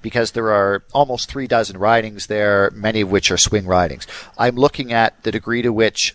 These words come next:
um, uh, votes are going to split among the progressive parties. So if the Green Party starts going up in the polls, that's bad news for the Liberals and good news for the Tories.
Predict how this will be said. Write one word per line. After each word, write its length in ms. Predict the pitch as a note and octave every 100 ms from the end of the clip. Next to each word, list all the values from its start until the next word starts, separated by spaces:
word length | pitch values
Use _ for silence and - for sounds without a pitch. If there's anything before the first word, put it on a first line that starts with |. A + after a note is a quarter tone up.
| A2+
um, 360 | G#2 F#2 F#2 -
uh, 480 | - F#2+ E2+ - -
votes 420 | B2+ A2+ C3+ -
are 40 | B2+
going 180 | A#2+ G2
to 80 |
split 540 | - - - F#3+ - - -
among 380 | B2 A2 A2
the 100 | G2+
progressive 480 | - A2 A#2 - A2
parties. 460 | - B2 C3 D3 - - - -
So 280 | - A2 -
if 180 | B2
the 80 | -
Green 320 | A#2+ C3+ F3+
Party 320 | D3+ C3+ B2 A#2+
starts 380 | - A#2+ A#2
going 240 | - A2+ A2+
up 240 | C3 -
in 80 | D3
the 80 | A2
polls, 500 | - A2+ A2 G#2+ -
that's 240 | B2+ C3
bad 300 | - B2 G#2+
news 260 | G#2 A2 -
for 140 | -
the 100 | F#2+
Liberals 500 | F#2 C#3+ F#2 F#2 A2
and 240 | - A2 G2+
good 220 | A#2 G2+
news 180 | G2+ -
for 120 | F2
the 80 | F2
Tories. 400 | A#2 A2+ A2